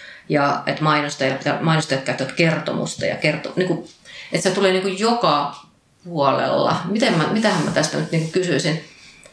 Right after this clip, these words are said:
M-, kun mulle itselle, niin kuin, jotenkin, mä, mä en, niin kuin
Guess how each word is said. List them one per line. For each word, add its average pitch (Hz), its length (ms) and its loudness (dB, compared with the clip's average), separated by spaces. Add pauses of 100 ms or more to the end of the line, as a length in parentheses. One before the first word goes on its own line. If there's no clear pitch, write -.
(880)
M-, - 260 0 (260)
kun 220 120 2
mulle 226 160 4
itselle, 180 360 2
niin 160 140 0
kuin, 165 100 2
jotenkin, 165 220 0
mä, 175 280 2 (460)
mä 196 240 4
en, 170 120 4
niin 160 240 2
kuin 156 580 0